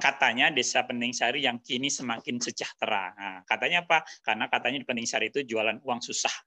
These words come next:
simpan pinjam susah dijual uangnya. Ya, kita katanya semakin sejahtera. Kenapa? Karena kita membangun desa wisata. Desa kami umurnya belum lama, eh, hanya dua belas, tiga tahun menuju ke tujuh belas tahun. Jadi, sebuah perjalanan sangat panjang.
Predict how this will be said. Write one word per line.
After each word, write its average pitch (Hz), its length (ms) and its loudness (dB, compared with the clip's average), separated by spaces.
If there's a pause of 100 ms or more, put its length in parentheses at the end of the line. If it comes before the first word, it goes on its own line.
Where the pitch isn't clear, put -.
(120)
simpan 117 400 -4
pinjam 123 240 -2
susah - 320 0
dijual 104 560 -4
uangnya. 95 400 -6
Ya, 147 120 4 (360)
kita 135 320 0
katanya 127 320 0
semakin 113 320 -2
sejahtera. 117 480 -2
Kenapa? 160 320 2 (240)
Karena 135 320 0
kita 131 320 2
membangun 123 480 -2
desa 104 240 -2
wisata. 90 480 -6 (100)
Desa 156 220 4
kami 151 320 4
umurnya 147 420 0
belum 120 160 -2
lama, 110 540 0 (360)
eh, 120 160 -2 (120)
hanya 131 580 4
dua 123 160 2
belas, 127 320 2
tiga 123 240 2
tahun 135 240 0
menuju 127 320 -4
ke 123 80 0
tujuh - 100 -20
belas 113 220 -4
tahun. 104 240 -4
Jadi, 131 160 2 (320)
sebuah 147 240 2
perjalanan 143 480 2
sangat 120 240 0
panjang. 101 340 -4